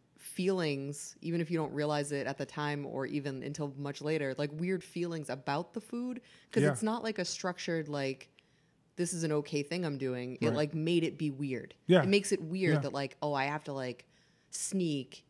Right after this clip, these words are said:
Speaker 1: and,
Speaker 2: Right.
Speaker 1: like, I'm gonna get in trouble." But it's also totally normal
Speaker 2: But
Speaker 1: that
Speaker 2: I'm
Speaker 1: you would be hungry.
Speaker 2: starving. Yeah.
Speaker 1: You know, and then it's not like,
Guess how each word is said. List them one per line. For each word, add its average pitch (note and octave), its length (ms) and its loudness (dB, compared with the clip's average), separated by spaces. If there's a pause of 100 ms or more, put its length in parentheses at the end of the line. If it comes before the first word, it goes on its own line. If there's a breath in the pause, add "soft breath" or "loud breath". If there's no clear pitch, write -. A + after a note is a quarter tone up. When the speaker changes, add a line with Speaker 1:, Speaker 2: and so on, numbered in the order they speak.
Speaker 1:
and, B2+ 100 0
Speaker 2:
Right. C#3+ 80 -2
Speaker 1:
like, C#3 220 -4
I'm E3 120 0
gonna D#3+ 140 0
get C#3+ 140 0
in C3+ 100 -2
trouble." D3+ 340 0
But C#3+ 180 0
it's - 180 -8 (240)
also E3 260 -2
totally D#3+ 380 -6
normal C#3+ 300 -4
Speaker 2:
But C3 60 4
Speaker 1:
that B2+ 80 4
Speaker 2:
I'm B2 80 2
Speaker 1:
you - 40 4
would C3+ 100 -2
be C3+ 80 -2
hungry. C3 480 4
Speaker 2:
starving. B2+ 240 -2 (200)
Yeah. A2+ 280 0 (1120)
Speaker 1:
You E3+ 140 4
know, C#3 240 2
and F3 160 4
then F3+ 180 4
it's E3+ 160 0
not G#3 160 0
like, E3+ 300 0